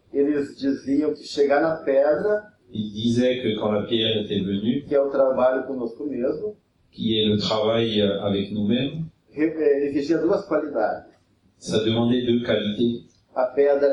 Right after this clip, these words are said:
Speaker 1: ela era, eh, maleável como a cera.
Speaker 2: La pierre était malléable comme la cire,
Speaker 1: mas incorruptível como o diamante.
Speaker 2: mais incorruptible comme le diamant.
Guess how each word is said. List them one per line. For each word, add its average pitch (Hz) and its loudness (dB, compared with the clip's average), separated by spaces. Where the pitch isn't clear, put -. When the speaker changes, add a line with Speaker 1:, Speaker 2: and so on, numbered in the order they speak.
Speaker 1:
ela 135 2
era, 135 2
eh, 127 0
maleável 143 2
como 135 0
a 123 -4
cera. 104 -2
Speaker 2:
La 107 -2
pierre 120 0
était 113 0
malléable 107 0
comme 101 -2
la 98 -2
cire, 120 -4
Speaker 1:
mas 147 0
incorruptível 170 -2
como 143 -10
o - -10
diamante. - -10
Speaker 2:
mais 117 0
incorruptible 120 4
comme 117 2
le 104 0
diamant. 98 -2